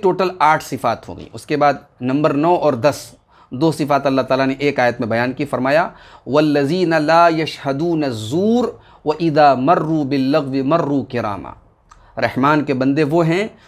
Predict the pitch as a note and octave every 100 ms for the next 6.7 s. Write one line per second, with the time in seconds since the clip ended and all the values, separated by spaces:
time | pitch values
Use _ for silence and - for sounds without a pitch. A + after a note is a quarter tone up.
0 | _ D3 D#3 B2 - F3+ A3+ C4+ A#3+ F3
1 | D#3+ C#3+ D3 C#3 A#2 A2+ A#2+ A#2 B2+ A#2+
2 | A3+ A3+ G#3+ G3+ D3 B2 G#2 - - _
3 | _ - B2+ A#2+ D#3 G#3+ - F#3 F#3+ G3+
4 | F3 C#3 C#3 C#3 C3+ B2+ G#2 F#2+ - E2
5 | _ _ A2+ D#3 G3 G#3 F3 E3 D#3 C3
6 | A#2+ A#2+ A#2+ A2 F#2+ -